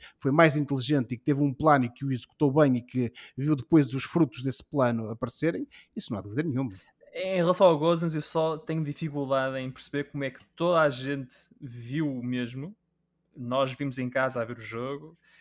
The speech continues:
Speaker 2: eu estava a ver o jogo na Sport T V, o Silas também estava a <laughs> ver a mesma coisa, e o Fernando Santos esperou até, eh, ao três um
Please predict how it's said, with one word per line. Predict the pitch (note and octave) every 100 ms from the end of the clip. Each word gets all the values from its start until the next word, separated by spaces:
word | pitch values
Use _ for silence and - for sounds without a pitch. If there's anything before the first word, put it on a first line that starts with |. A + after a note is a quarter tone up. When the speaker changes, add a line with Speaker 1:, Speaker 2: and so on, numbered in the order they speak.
| _
Speaker 2:
eu | A#2+
estava | D#3 C#3+
a |
ver | C#3
o |
jogo | B2+
na | C3
Sport | - C3
T | -
V, | A#2 B2+ D3 D3
o |
Silas | C3 - C#3+ D#3+ C3
também | - A#2+ B2
estava | C#3 B2 B2
a |
<laughs> | B2
ver | E3 D#3+
a |
mesma | C#3 C3+ D3+
coisa, | - D#3 D#3+ - E3+ F#3 - - - - -
e | D#3
o |
Fernando | D3 E3 D#3
Santos | - D#3+ D#3
esperou | - - D#3+ D3+ D#3+ D#3+
até, | D3 C#3+ - C#3 C#3 C3+ - _ -
eh, |
ao | B2 C3 - -
três | D#3 D#3 B2+ B2+
um | C#3 D3